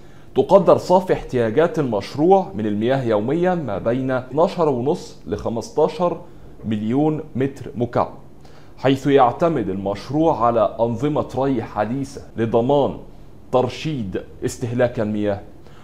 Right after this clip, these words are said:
وكذلك مصادر مياه غير تقليدية كمياه الصرف الزراعي المعالجة، حيث تبلغ الطاقة الإنتاجية لمحطة معالجة مياه الصرف الزراعي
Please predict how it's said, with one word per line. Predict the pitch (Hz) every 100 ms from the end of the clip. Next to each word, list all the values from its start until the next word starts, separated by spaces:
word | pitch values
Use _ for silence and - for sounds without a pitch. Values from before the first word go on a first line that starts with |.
| -
وكذلك | 147 185 185 196 165 151
مصادر | 123 117 160 156 131
مياه | 120 139 139
غير | 117 131
تقليدية | 123 113 117 110 117 110 101 - - - - -
كمياه | 120 127 135 131
الصرف | - 131 123
الزراعي | 120 101 110 107 120 117
المعالجة، | 110 107 107 107 117 107 95 - - - - -
حيث | 139 147
تبلغ | 180 226 190 185 120
الطاقة | 117 151 175 143
الإنتاجية | 113 113 117 104 139 131
لمحطة | 117 98 - 143 135 113
معالجة | 107 98 110 131 113 107
مياه | 107 123 123
الصرف | 98 123 123 127
الزراعي | 98 104 113 131 151